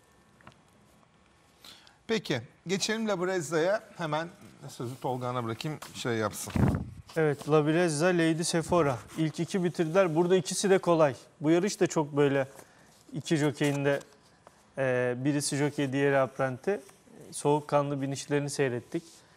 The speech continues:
Speaker 2: E, benim biraz seyir zevki açısından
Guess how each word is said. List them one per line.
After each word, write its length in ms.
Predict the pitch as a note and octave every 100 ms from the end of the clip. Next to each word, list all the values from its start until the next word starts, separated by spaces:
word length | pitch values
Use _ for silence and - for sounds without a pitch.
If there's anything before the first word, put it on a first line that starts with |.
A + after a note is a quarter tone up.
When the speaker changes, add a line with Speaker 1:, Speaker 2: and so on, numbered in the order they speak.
| _ - - -
Speaker 2:
E, 160 | B2 - - - - - _ _ _ -
benim 420 | F3 C#3 C3+ C#3+
biraz 240 | C#3 C#3 C3 - _ _ -
seyir 340 | - D3 D3
zevki 540 | C3+ C#3 B2+ C#3+ C3+
açısından 560 | A#2+ B2+ - B2 C#3